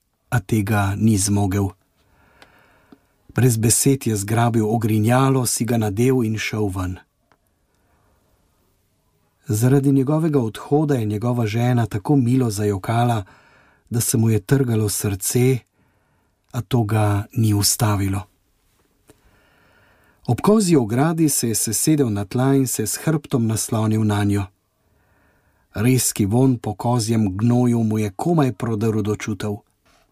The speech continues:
V trebuhu ga je trgalo od nemira, ki se je vrtinčil v njem kot vihar.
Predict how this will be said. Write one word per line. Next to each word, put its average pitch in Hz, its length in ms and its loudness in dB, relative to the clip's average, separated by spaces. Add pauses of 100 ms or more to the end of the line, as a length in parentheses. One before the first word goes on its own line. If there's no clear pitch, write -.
V 151 100 2
trebuhu 151 540 2
ga 131 140 0
je 104 120 0
trgalo 147 540 0
od 101 160 -4
nemira, 127 640 0
ki - 200 -8
se - 260 -2
je 107 80 0
vrtinčil 160 760 2
v 139 200 2
njem 117 280 0
kot 101 220 -6
vihar. 107 480 -2